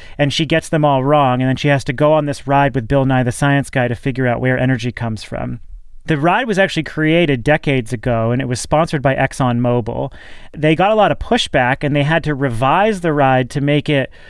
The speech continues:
more about clean energy. But still, it's this kind of bizarre world in which they go back and see where fossil fuels come from in the dinosaur age, and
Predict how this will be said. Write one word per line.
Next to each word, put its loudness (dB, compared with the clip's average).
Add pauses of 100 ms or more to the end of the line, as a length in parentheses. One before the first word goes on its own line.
(140)
more 2
about 0
clean 0
energy. -2 (400)
But 0 (140)
still, 0
it's -2
this -4
kind -2
of -4
bizarre 2 (520)
world 2
in 2
which 0
they 2
go 2
back 2
and -2
see -2
where 2
fossil 0
fuels -2
come -2
from -2
in 0
the -2
dinosaur 2
age, 0
and 0